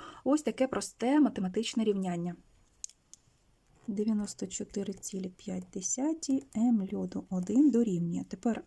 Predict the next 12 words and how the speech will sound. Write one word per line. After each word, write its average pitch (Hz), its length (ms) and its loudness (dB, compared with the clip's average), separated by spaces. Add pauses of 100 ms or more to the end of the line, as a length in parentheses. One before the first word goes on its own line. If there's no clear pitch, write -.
я 190 240 -2
переношу 190 840 0 (220)
оці 190 340 -4
два 180 260 -2
значення 302 520 4
через 233 320 -2
знак 190 240 -2
рівності 185 540 -2
і 190 80 -2
змінюю 247 640 4
у 190 80 0
них 180 400 -4